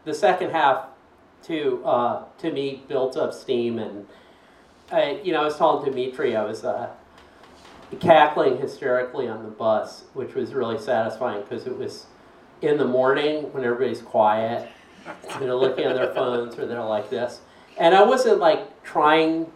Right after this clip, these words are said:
to have an effect. It was just so fucking funny. And, you know, I had a rough morning, and I'm just like, "I need a laugh, so <laughs> I'm gonna repress my laughter." And, uh, and so it, it's very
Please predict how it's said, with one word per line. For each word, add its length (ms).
to 260
have 320
an 80
effect. 600
It 100
was 240
just 360
so 260
fucking 400
funny. 420
And, 420
you 140
know, 100
I 80
had 100
a 40
rough 380
morning, 480
and 160
I'm 220
just 220
like, 300
"I 120
need 240
a 60
laugh, 480
so 340
<laughs> 160
I'm 80
gonna 160
repress 760
my 140
laughter." 800
And, 220
uh, 340
and 260
so 440
it, 340
it's 200
very 340